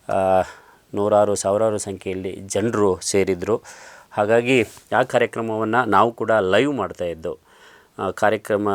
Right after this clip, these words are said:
ಏನೊಂದು, ಆ, so ದ-, ತುಂಬ ಜನ ಸೇರಿರೋದ್ರಿಂದ ಸ-, ಆ, ಆ ಒಂದು ಕಾರ್ಯಕ್ರಮವನ್ನು ನಾವು ಕೂಡ ಲೈವ್ ಮಾಡ್ತಾಯಿದ್ದೋ. ಹಾಗಾಗಿ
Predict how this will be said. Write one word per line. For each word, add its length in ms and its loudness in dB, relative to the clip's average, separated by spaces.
ಏನೊಂದು, 420 0
ಆ, 560 -4
so 440 -4
ದ-, 240 -6
ತುಂಬ 200 2
ಜನ 200 2
ಸೇರಿರೋದ್ರಿಂದ 640 -4
ಸ-, 180 -6
ಆ, 20 4
ಆ 260 4
ಒಂದು 220 2
ಕಾರ್ಯಕ್ರಮವನ್ನು 580 -4
ನಾವು 240 -2
ಕೂಡ 160 -6
ಲೈವ್ 320 0
ಮಾಡ್ತಾಯಿದ್ದೋ. 380 -6
ಹಾಗಾಗಿ 580 0